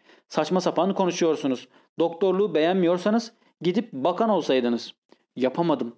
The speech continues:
Hiçbir şey gelmedi elimden. Zayıfım ben dostum. Kayıtsız biriydim ben.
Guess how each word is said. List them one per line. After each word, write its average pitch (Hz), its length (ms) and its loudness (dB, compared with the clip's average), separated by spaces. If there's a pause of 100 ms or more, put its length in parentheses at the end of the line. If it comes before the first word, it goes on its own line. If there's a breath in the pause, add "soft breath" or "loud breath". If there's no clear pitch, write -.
(180)
Hiçbir - 280 -4
şey 185 240 0
gelmedi 147 360 2
elimden. 123 420 0 (280 soft breath)
Zayıfım 160 440 0
ben 123 180 2
dostum. 123 360 -4 (320 loud breath)
Kayıtsız 208 480 0
biriydim 139 360 2
ben. 123 240 -2